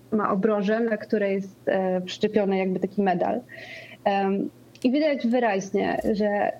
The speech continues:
ten Hart jest w czymś najlepszy, że on zdobył szczyty szczytów,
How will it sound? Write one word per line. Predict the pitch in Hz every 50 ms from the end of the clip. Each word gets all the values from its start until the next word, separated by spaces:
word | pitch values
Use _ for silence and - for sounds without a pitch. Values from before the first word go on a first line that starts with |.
| - - -
ten | - 226 220
Hart | 214 233 240 226 220 214 - - - - - - -
jest | 226 226 - - - - - - - - - -
w | - -
czymś | - 233 220 214 220 - - - 220 220 - - -
najlepszy, | 220 247 269 302 294 233 185 185 - - - - - - - - - - - -
że | 226 226 233
on | - 262 269 269 285 277 269 - - 196 214 - - - - - - - - - - - -
zdobył | 233 226 - - 330 349 285 320 339 330
szczyty | 330 - - 359 349 320
szczytów, | 302 - - 339 339 - 190 -